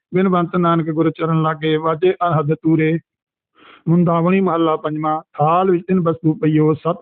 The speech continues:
ਸੰਤੋਖ ਵਿਚਾਰੋ। ਅੰਮ੍ਰਿਤ ਨਾਮ ਠਾਕੁਰ ਕਾ ਭਇਓ, ਜਿਸ ਕਾ ਸਭ ਆਧਾਰੋ। ਜੇ ਕੋ ਖਾਵੈ, ਜੇ ਕੋ ਪੁੰਚੈ, ਤਿਸ ਕਾ ਹੋਏ ਉਧਾਰੋ। ਇਹ ਵਸਤ ਤਜੀ ਨ ਜਾਏ, ਨਿਤ ਨਿਤ ਰਖ ਉਰ ਧਾਰੋ।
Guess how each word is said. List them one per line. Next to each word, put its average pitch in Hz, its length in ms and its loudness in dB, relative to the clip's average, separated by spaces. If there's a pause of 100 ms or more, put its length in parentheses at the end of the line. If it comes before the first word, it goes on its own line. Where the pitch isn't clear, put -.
ਸੰਤੋਖ 175 340 0
ਵਿਚਾਰੋ। 156 540 0 (320)
ਅੰਮ੍ਰਿਤ 185 300 0
ਨਾਮ 175 260 2
ਠਾਕੁਰ 165 320 -2
ਕਾ 160 160 0
ਭਇਓ, 156 360 2
ਜਿਸ 151 200 -2
ਕਾ 185 140 0
ਸਭ 170 220 -2 (140)
ਆਧਾਰੋ। 160 400 0 (280)
ਜੇ 160 140 2
ਕੋ 180 200 0
ਖਾਵੈ, 170 320 0
ਜੇ 170 160 2
ਕੋ 160 180 0
ਪੁੰਚੈ, 160 460 0
ਤਿਸ 156 260 -4
ਕਾ 190 140 0
ਹੋਏ 170 260 0
ਉਧਾਰੋ। 160 460 0 (120)
ਇਹ 185 240 4
ਵਸਤ 170 300 -2
ਤਜੀ 165 320 0
ਨ 170 200 2
ਜਾਏ, 160 260 2
ਨਿਤ 180 260 -2
ਨਿਤ 190 180 0
ਰਖ 170 280 0
ਉਰ 160 200 0
ਧਾਰੋ। 160 420 0